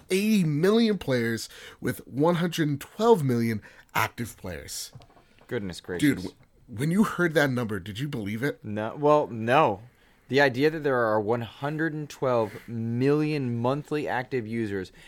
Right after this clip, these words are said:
Speaker 2: and that's something you and I talk about often tangentially, it's now about engagement.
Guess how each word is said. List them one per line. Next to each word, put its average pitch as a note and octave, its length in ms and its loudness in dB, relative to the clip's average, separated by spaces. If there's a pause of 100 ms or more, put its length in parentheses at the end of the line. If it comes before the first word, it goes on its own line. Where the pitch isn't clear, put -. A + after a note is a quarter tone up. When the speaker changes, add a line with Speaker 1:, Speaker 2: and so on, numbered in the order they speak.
(120)
Speaker 2:
and E3+ 280 -2 (120)
that's E3+ 420 2
something E3 300 -4
you C#3 80 -2
and C#3+ 100 0
I C#3 60 -2
talk C3+ 120 -2
about B2+ 180 0
often A2+ 400 -2 (400)
tangentially, C3 540 -4 (400)
it's E3 220 -4
now D3+ 360 2
about C#3 260 4
engagement. G2+ 760 -4